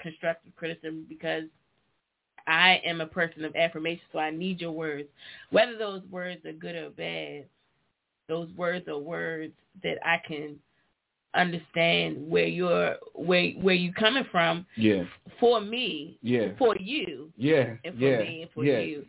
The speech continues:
Speaker 2: yeah,
Speaker 1: and
Speaker 2: yeah.
Speaker 1: back and forth and back and forth.
Speaker 2: Yeah, yeah.
Speaker 1: If that makes sense.
Speaker 2: That makes sense, Miss Parker. Hi, Miss Parker.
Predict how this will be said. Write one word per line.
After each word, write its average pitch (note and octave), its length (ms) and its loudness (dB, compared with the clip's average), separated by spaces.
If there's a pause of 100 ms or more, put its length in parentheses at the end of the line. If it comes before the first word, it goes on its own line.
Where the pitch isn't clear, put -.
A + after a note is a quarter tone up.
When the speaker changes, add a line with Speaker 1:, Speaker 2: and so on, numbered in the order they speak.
Speaker 2:
yeah, B2 200 4
Speaker 1:
and G2+ 180 -2
Speaker 2:
yeah. A2 140 0
Speaker 1:
back F#2+ 100 -8
and - 80 -18
forth D#3+ 220 -12
and D3 100 -18
back C#3+ 220 -16
and E3 100 -20
forth. - 200 -20
Speaker 2:
Yeah, A#2 260 -2 (440)
yeah. F#2+ 220 -6 (720)
Speaker 1:
If D#3+ 140 -14
that E3 140 -8
makes C#3+ 280 -14
sense. - 120 -16
Speaker 2:
That G#3+ 140 6
makes A3+ 260 4
sense, F#3 300 -2
Miss C3+ 240 0
Parker. E3+ 560 -10 (380)
Hi, A3 640 8
Miss A#3+ 280 2 (100)
Parker. G3 760 0